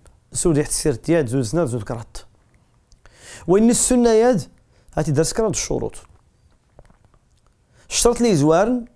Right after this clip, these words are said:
أمان، اللي سطو الضات، أدي دروسن.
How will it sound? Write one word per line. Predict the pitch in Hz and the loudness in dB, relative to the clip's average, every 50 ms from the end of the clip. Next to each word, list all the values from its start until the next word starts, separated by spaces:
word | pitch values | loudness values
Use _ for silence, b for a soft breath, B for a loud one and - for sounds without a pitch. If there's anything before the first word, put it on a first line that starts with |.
| _ _ _ _ _ _ _ _ _ _ - _ - | _ _ _ _ _ _ _ _ _ _ -16 _ -2
أمان، | 175 180 180 180 180 190 190 190 208 220 214 220 - _ _ _ _ _ _ _ _ _ _ _ _ _ _ _ - | 0 0 2 2 2 2 2 2 0 -2 -4 -8 -12 _ _ _ _ _ _ _ _ _ _ _ _ _ _ _ -4
اللي | 151 151 156 165 | -2 0 0 0
سطو | - - 160 - - - 160 | 0 -2 -4 -6 -4 -6 -4
الضات، | 135 110 101 - 156 160 190 196 - - - - _ _ _ _ _ - _ 160 | -4 -4 -2 -2 -2 0 0 -4 -6 -10 -18 -20 _ _ _ _ _ -6 _ -2
أدي | 147 127 135 | 0 0 2
دروسن. | 120 151 175 165 - - 123 98 | 2 4 2 2 2 -2 -6 -8